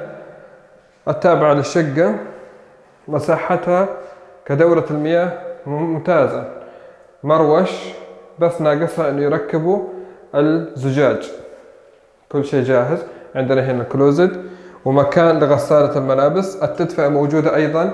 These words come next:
في دورة المياه والمغسلة.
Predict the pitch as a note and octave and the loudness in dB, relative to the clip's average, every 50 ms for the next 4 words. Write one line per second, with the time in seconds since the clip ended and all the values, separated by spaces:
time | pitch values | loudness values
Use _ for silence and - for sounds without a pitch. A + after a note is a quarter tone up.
0 | - - - - - - - - - - - - - - - - - C3+ C#3 C#3+ | -6 -10 -14 -16 -18 -20 -20 -20 -20 -20 -20 -20 -20 -18 -8 -2 0 2 4 4
1 | C#3+ D3 D3 C#3+ C#3+ C#3 B2+ B2+ B2 A#2+ A#2 A2+ A2+ - - - - - - - | 4 4 2 2 0 -2 -2 0 0 0 0 -2 -4 -6 -12 -16 -18 -16 -8 -2
2 | C#3 C#3 C#3+ C#3+ C3 - - - A#2+ A#2 B2 | 0 2 2 2 2 0 -2 -6 -8 -8 -8